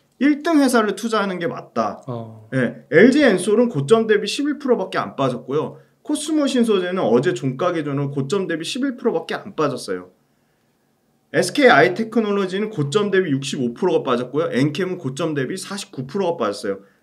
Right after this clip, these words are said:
Speaker 1: 나노 신소재는 고점 대비 삼십일 프로가 빠졌어요. 그다음에 양극재 단에 코스모 신소재는 십일 프로가 빠졌고요. 장비,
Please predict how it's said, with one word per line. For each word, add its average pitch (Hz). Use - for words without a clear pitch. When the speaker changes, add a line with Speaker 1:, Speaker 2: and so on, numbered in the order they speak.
Speaker 1:
나노 196
신소재는 233
고점 180
대비 170
삼십일 233
프로가 180
빠졌어요. 107
그다음에 185
양극재 196
단에 208
코스모 247
신소재는 180
십일 247
프로가 151
빠졌고요. 127
장비, 202